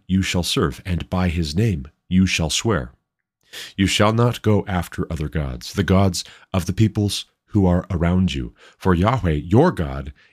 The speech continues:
in your midst is a jealous God, lest the anger of Yahweh your God be kindled against you, and he destroy you from off the face of the earth.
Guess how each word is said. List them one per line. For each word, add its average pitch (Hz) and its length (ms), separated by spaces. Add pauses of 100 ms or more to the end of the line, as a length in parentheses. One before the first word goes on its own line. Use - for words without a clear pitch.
in 90 180
your 131 180
midst 73 540
is 98 120
a 98 80
jealous 110 440
God, 147 420 (500)
lest 139 380
the - 140
anger 135 280
of 80 200
Yahweh 73 400
your 78 120
God 67 360 (120)
be 98 80
kindled 110 640
against 95 540
you, 67 220 (320)
and 90 100
he 92 100
destroy 110 600
you 64 340 (140)
from 101 240
off 107 240
the 139 80
face - 340
of 67 120
the 78 140
earth. - 460